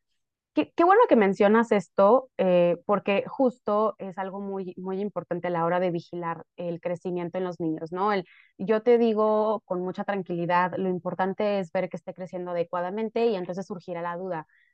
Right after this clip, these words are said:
¿qué es crecer adecuadamente, no? Y hay esta creencia muy generalizada de que crecer adecuadamente es que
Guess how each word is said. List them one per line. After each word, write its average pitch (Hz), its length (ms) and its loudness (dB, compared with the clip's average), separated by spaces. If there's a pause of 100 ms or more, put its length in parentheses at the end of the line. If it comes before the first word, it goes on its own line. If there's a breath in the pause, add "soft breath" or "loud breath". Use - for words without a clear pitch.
(140)
¿qué 302 200 0
es 330 120 -6
crecer 180 280 -4
adecuadamente, 165 640 -4 (120)
no? 202 260 -8 (480 loud breath)
Y 247 560 4
hay 254 240 6
esta 285 220 0
creencia 196 580 -4
muy 208 220 -2
generalizada 170 1040 2
de 180 180 -4
que 175 240 -12
crecer 185 540 -4
adecuadamente 202 1000 -4
es 196 220 -10 (100)
que 196 320 -8